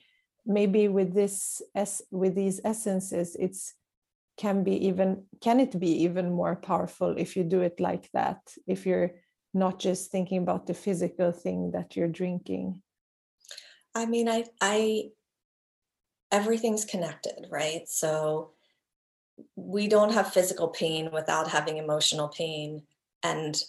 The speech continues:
Speaker 2: some mental pain as well. And this is medicine. You know, we, we, we live in this,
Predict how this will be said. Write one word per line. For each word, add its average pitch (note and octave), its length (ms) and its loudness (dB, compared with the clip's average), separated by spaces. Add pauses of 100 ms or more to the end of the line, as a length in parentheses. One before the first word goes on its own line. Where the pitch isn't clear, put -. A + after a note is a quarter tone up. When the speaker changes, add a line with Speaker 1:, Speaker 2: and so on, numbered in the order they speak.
(280)
Speaker 2:
some D#3 580 -2 (220)
mental - 680 -2
pain - 520 -6
as D#3 180 -4
well. - 400 -4 (600)
And E3+ 440 0
this F#3 260 2
is A#3+ 140 4
medicine. F3 800 0 (220)
You F#3 140 -4
know, F3+ 120 6
we, G3+ 240 4
we, G#3 420 0
we G#3+ 200 6
live G#3+ 320 10
in G#3 140 8
this, E3+ 400 6